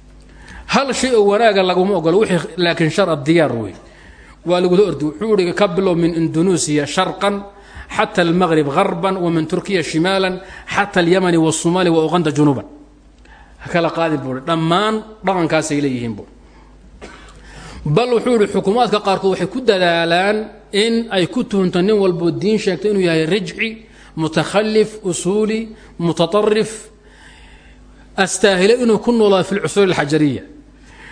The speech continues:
Waxaa laga yaabaa mararka qaarkood inay ka buuxiyaan sujuunta iyo jecelka dhallinyarada diinta jecel.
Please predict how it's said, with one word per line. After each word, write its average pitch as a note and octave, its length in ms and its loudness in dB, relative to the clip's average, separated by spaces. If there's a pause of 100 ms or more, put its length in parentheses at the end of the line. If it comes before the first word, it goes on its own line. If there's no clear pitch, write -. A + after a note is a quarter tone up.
(380)
Waxaa F3 220 2
laga G#3+ 160 0
yaabaa A3+ 240 2
mararka G#3 240 0
qaarkood G3 360 0
inay G#3 200 2
ka A#3 120 4
buuxiyaan F#3+ 580 0
sujuunta F3+ 460 -6
iyo F3+ 120 2
jecelka F#3+ 460 0
dhallinyarada D#3+ 720 2
diinta D#3+ 420 -2
jecel. C3 380 -4